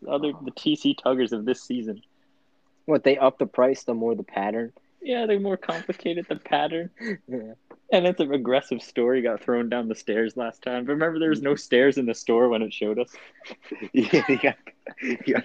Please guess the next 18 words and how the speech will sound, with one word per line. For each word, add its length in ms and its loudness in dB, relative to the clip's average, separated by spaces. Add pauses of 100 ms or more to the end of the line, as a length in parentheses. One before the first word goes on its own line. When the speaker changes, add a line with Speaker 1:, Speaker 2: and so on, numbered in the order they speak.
Speaker 3:
thrown 180 4
down. 160 4 (480)
Speaker 2:
That's 180 4
another 320 6
thing. 420 0 (100)
With 180 -2
this 160 2
show, 400 2
sometimes 560 -6
they 120 -2
don't 340 -4
put 100 -4
a 60 -2
lot 180 0
of 140 -4
effort 320 -2
into 320 -4
it. 160 -4